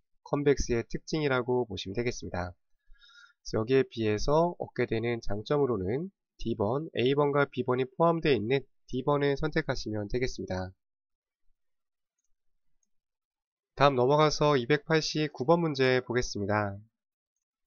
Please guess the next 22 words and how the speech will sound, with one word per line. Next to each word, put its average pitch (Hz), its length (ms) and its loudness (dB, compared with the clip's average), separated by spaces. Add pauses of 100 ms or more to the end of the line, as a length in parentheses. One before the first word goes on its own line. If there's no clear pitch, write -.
(320)
문제에서 143 720 4
키워드가 165 640 4
되는 131 280 2
단어는 113 520 0 (220)
이미지 151 500 0
섹터 156 540 0
앵글을 120 640 0
감소시켰다는 135 1160 -2
표현이 160 200 0
있습니다. 95 480 -4 (880)
그림을 151 260 0
그려보면 123 560 0 (180)
이 120 140 -6
정도 165 420 0
사이즈의 143 720 2
섹터 156 420 0
앵글에서 107 720 -2 (560)
더 113 200 -2
좁게 165 680 0
구성이 127 400 0
되었을 143 460 0
때 127 260 0